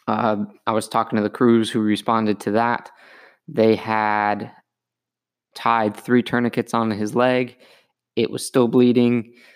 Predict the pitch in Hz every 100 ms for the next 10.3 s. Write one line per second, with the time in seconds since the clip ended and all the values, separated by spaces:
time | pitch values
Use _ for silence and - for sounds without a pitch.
0 | _ _ - 113 110 104 104 - 127 120
1 | 117 117 113 113 110 113 107 110 _ -
2 | 110 - 107 - 135 123 113 117 110 110
3 | 110 110 _ 110 107 104 104 104 - -
4 | 107 104 107 104 95 _ _ _ _ _
5 | _ _ 95 80 50 50 - - _ _
6 | _ _ _ _ - - 113 - 107 117
7 | 107 110 107 104 110 104 104 104 - 113
8 | 107 101 107 101 98 - - - 104 101
9 | 104 101 101 - 113 107 107 107 - 110
10 | 104 104